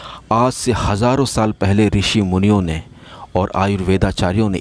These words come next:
इसकी काफ़ी ज़्यादा व्याख्यान की है। इन पत्तों के अंदर इतनी क्षमता होती है कि यह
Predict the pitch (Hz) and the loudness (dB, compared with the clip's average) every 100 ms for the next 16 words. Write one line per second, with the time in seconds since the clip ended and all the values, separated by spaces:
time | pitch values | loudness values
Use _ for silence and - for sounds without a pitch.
0 | - - - - - 123 123 - 139 139 | -2 -4 -2 -4 -4 0 0 0 2 2
1 | - 104 98 92 107 90 85 87 - 98 | 2 0 0 0 -2 0 -2 -2 0 -2
2 | 90 82 85 85 - - 139 - - 110 | -2 -6 -2 -2 -4 -2 0 0 -4 -6
3 | - 143 - 120 - 92 87 87 - - | -4 -6 -4 -4 -2 -2 -2 -4 -8 -14
4 | - - - - 143 151 - 101 101 113 | -12 -10 -4 0 2 0 0 -2 0 0
5 | 95 98 98 98 98 - 104 104 | 0 -2 -2 0 -2 -2 0 2